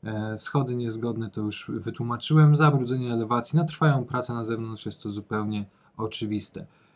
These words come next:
Ym, oczywiście to nie są wszystkie usterki, to były te najważniejsze. Ocena w związku z tym, że sporo usterek,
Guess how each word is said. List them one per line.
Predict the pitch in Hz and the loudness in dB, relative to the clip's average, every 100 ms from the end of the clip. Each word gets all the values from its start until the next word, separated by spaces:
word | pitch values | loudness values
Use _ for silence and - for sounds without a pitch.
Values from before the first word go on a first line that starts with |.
| _ _ _ _ - | _ _ _ _ -8
Ym, | 110 113 117 120 120 - | -4 -2 -2 -2 -4 -4
oczywiście | 147 156 151 143 | 2 4 4 6
to | |
nie | 147 143 | 6 6
są | 139 | 4
wszystkie | - 147 - 131 | 2 -2 2 2
usterki, | 113 - 131 120 117 | 2 0 -2 -2 -4
to | 117 | -2
były | 113 113 | 0 0
te | 113 | -2
najważniejsze. | 113 104 110 127 139 135 - 131 131 _ _ _ - | -4 -4 -2 2 2 2 0 -2 -2 _ _ _ -10
Ocena | 113 - 131 123 120 | -10 -4 -2 0 -2
w | 110 | -4
związku | 110 120 113 - 110 | -4 -4 -6 -8 -10
z | - | -6
tym, | 127 117 | -4 -2
że | 107 113 110 - _ _ _ _ _ _ | -2 -4 -6 -12 _ _ _ _ _ _
sporo | - - 135 127 | -12 -2 0 0
usterek, | - - - 131 127 131 131 | -2 -4 -6 -4 -2 -4 -6